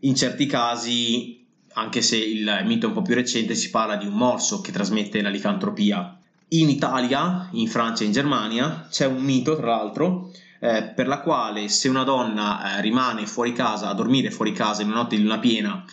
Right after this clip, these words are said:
nei giorni di mercoledì o venerdì, giorni che sono ovviamente importanti per il cristianesimo e di sofferenza particolare per il cristianesimo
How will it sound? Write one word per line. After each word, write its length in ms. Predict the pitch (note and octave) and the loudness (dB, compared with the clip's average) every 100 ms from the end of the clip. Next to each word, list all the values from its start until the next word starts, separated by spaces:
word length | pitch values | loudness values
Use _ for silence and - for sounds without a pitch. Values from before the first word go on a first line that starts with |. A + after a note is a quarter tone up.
| - - | -12 -2
nei 180 | A2+ | 0
giorni 320 | A2+ C3 A2+ G#2 | 2 2 0 -2
di 180 | G#2 G#2 | 0 0
mercoledì 500 | A2 - A#2+ A#2 G#2+ | 0 0 0 2 2
o 60 | |
venerdì, 640 | G#2 A#2+ C3 G#2 G#2+ A#2 - - _ | 2 0 -2 -2 -2 -2 -10 -20 _
giorni 260 | - A2 G#2 | 0 2 2
che 120 | F#2 | 0
sono 200 | G2 G2+ | 0 0
ovviamente 500 | F#2+ G#2 G#2 G#2 G2+ | 2 4 2 2 0
importanti 640 | G2 F#2 G2 F#2+ G#2 G2+ | -2 -2 -2 0 -2 -2
per 100 | F#2+ | -2
il 100 | F#2 | -2
cristianesimo 680 | F#2 G2 A2+ G#2 G2+ G2+ G2+ | 0 -2 -2 -4 -4 -2 -2
e 220 | G#2+ G2+ | 0 0
di 80 | F2+ | 0
sofferenza 600 | F2+ F2+ G2+ G#2 G2+ G#2 | -2 -2 -2 0 -2 -4
particolare 420 | F#2 F2+ G2+ G2 | -6 -2 -2 -2
per 100 | F2+ | 0
il 80 | F#2 | -2
cristianesimo 840 | - - F3+ A2 G2+ G2 A2 A2 | -2 -2 -2 -2 -4 -4 -6 -8